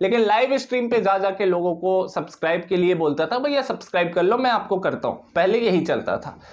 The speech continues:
तो मैं खुद यूज़ कर चुका हूँ और बहुत अच्छा खासा, और अभी तक मेरा चैनल वो चल रहा है, कोई भी किसी प्रकार की दिक्कत नहीं हुई, ना मोनेटाइजेशन में, ना कहीं भी नहीं। तो कोई भी दिक्कत नहीं है, आप कोई इशू नहीं है, इसको यूज़ कर सकते हैं।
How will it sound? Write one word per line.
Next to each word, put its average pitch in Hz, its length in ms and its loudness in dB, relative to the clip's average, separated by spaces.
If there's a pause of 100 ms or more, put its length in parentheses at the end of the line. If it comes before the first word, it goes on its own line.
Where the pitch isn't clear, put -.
(160)
तो - 80 2
मैं 294 280 0
खुद 294 280 2
यूज़ 254 380 2
कर 202 140 2
चुका 180 280 -2
हूँ 269 340 2 (380)
और 240 100 2
बहुत 262 300 2
अच्छा 226 240 -4
खासा, 135 300 -2
और - 220 0
अभी 220 260 2
तक 269 220 -2
मेरा 226 200 2
चैनल 214 340 2
वो 247 160 2
चल 247 420 0
रहा 247 120 2
है, 277 260 -2
कोई 214 320 2
भी 196 220 0
किसी 202 280 -4
प्रकार 175 340 2
की 175 100 2
दिक्कत 165 320 0
नहीं 180 160 2
हुई, 196 200 4
ना 175 140 2
मोनेटाइजेशन 151 720 0
में, 220 160 2
ना 214 120 2
कहीं 131 380 0
भी 120 100 -4
नहीं। - 140 -10 (680)
तो 262 60 4
कोई 320 180 4
भी 320 100 2
दिक्कत 226 260 0
नहीं 208 140 0
है, 240 60 4
आप 262 180 0
कोई 254 200 4
इशू 240 200 0
नहीं 240 200 2
है, 277 120 2
इसको 208 340 0
यूज़ 214 240 2
कर 208 140 2
सकते 190 300 -2
हैं। - 160 -4